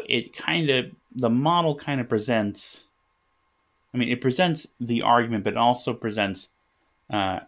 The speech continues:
counters and caveats to that argument. That, that compromise is completely immoral on a moral issue,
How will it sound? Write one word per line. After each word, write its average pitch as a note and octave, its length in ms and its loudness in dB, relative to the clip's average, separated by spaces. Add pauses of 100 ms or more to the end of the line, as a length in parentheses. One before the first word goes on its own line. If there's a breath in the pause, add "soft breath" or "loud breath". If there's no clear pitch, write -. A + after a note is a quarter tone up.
counters A#2+ 440 0
and G#2 120 -2
caveats G#2 680 0
to A2+ 120 -10
that F#2 240 0
argument. - 580 -4 (1080)
That, G2 280 0
that G#2+ 200 0
compromise C3+ 640 0
is - 380 -8 (800)
completely D#3 640 -2
immoral A#2+ 440 2
on A2 180 0
a - 40 0
moral A2 360 2
issue, F#2+ 480 0